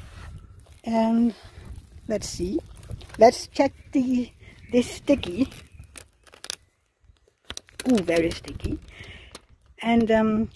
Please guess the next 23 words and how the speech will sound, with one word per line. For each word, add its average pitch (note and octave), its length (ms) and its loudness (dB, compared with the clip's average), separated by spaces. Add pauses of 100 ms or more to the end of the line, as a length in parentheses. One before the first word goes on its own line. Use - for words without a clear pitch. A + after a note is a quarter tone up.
I B3 120 6
hope C#4+ 340 4
you G#4+ 100 8
can G4 180 6
see C4 520 0
how A#3+ 240 6
clear A#3 500 0
this A#3+ 200 2
canvas C4 480 2
is. C#4 220 4 (280)
I A3+ 80 6
will C4 260 8
take C4 260 4
a C4 60 2
picture D4 640 0 (420)
and A3+ 140 -6
put B3 180 2
it A3+ 140 0
in A#3 340 6
if G3+ 160 -4
it G#3+ 120 -2
isn't G#3 260 4
very A#3+ 460 6